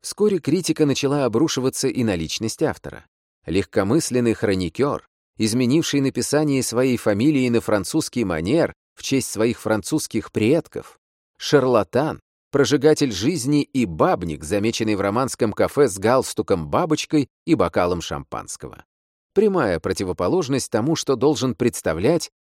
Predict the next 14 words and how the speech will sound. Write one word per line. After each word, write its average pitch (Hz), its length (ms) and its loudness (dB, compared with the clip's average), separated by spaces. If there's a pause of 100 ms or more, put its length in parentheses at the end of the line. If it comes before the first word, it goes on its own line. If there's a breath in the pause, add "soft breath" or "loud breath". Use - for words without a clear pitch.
настоящий 127 920 0
герой 90 500 -2 (160)
Германии. 76 800 -10 (1080)
Кампании 165 540 -4
по 151 140 -2
дефамации 123 680 -4
Ремарка 123 560 -4 (240)
противостояло 135 960 -2
антивоенное 117 840 0
движение, 120 680 -4
профсоюзы 143 840 -2 (180)
и 131 120 0
левые 104 400 0
партии, - 540 -8